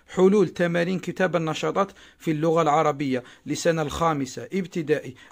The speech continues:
الجيل الثاني، المقطع السابع، وفاء صديق. التمرين الأول:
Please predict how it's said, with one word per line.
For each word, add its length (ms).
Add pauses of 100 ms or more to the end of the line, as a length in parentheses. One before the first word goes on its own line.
الجيل 400
الثاني، 520 (1700)
المقطع 460
السابع، 500 (380)
وفاء 760
صديق. 520 (580)
التمرين 280
الأول: 340